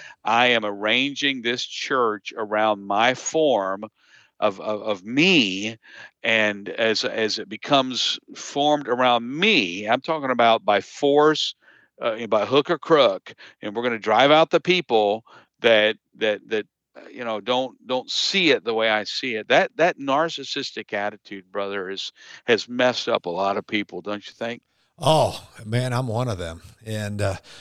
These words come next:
Speaker 2: I stand among them to be counted. And, and you know what, folks? There's, there's an expression,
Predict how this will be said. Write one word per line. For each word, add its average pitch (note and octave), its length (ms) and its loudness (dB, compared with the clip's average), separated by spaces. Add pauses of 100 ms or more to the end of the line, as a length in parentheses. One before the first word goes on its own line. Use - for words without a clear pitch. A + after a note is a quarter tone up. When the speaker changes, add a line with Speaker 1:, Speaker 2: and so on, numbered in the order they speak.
(120)
Speaker 2:
I A2 140 2
stand A#2+ 420 -2
among A2 300 -4
them A2+ 240 -2
to F#2+ 80 -8
be F#2+ 180 -10
counted. - 800 -6 (480)
And, A#2 380 -4
and B2 200 -4
you B2+ 80 -2
know D#3+ 140 0
what, E3+ 260 0
folks? C#3 500 -2 (140)
There's, C#3 520 2
there's A#2+ 540 -2
an G#2+ 100 -10
expression, G#2+ 640 -4